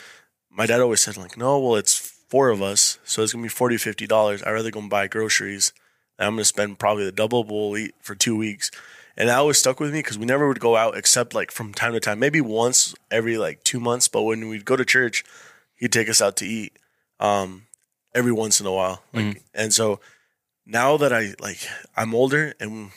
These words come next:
Speaker 1: like I s-, you said, we go out, you can go out to eat. It's so easy just to drive over.
Speaker 2: Yeah.
Speaker 1: Back then, dude, it was so weird 'cause we never did that. And so now I take my parents out to eat and they're still in that mentality like, "Oh, no, it's too expensive." And I'm like,
Speaker 2: Mm-hmm.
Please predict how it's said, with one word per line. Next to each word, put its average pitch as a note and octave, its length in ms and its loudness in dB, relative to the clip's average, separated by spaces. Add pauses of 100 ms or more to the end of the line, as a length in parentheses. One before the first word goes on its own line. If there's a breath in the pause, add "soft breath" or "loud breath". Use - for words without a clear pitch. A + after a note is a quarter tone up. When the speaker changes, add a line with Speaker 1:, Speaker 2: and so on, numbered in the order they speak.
Speaker 1:
like A2 160 0
I A#2 40 -2
s-, - 120 2
you C#3+ 100 -2
said, A2 320 2
we A#2 140 -8
go A#2 200 6
out, A2 120 -2
you A#2 140 -6
can B2 160 -6
go G#2+ 120 2
out G#2 160 2
to - 80 -2
eat. G#2 280 -8
It's - 120 2
so C3 300 4
easy A#2+ 320 -4
just - 240 -2
to - 80 -14
drive G2 320 -2
over. G2+ 180 0
Speaker 2:
Yeah. F#2 160 2 (640 loud breath)
Speaker 1:
Back G#2+ 220 0
then, B2+ 200 4
dude, C#3+ 180 4
it C3 40 2
was G#2+ 120 2
so A#2+ 220 6
weird A#2+ 240 2
'cause G#2 140 -8
we G#2+ 80 -8
never G#2 240 -2
did G#2 180 -2
that. G2 200 2
And G#2 100 -2
so - 100 2
now A#2 260 0 (260 loud breath)
I - 100 -2
take C#3+ 200 2
my C#3+ 100 2
parents B2 420 2
out A2 220 2
to - 100 -4
eat A#2+ 300 -4 (680 soft breath)
and A#2 140 0
they're A#2 80 4
still B2 220 4
in A#2+ 60 2
that G#2+ 100 4
mentality G#2+ 420 0
like, G2 160 -10
"Oh, B2 180 -4
no, B2 200 -6
it's - 200 2
too - 140 -2
expensive." G#2+ 500 0
And G#2+ 100 -8
I'm G#2+ 100 -10
like, G#2 140 -14
Speaker 2:
Mm-hmm. G2+ 220 -6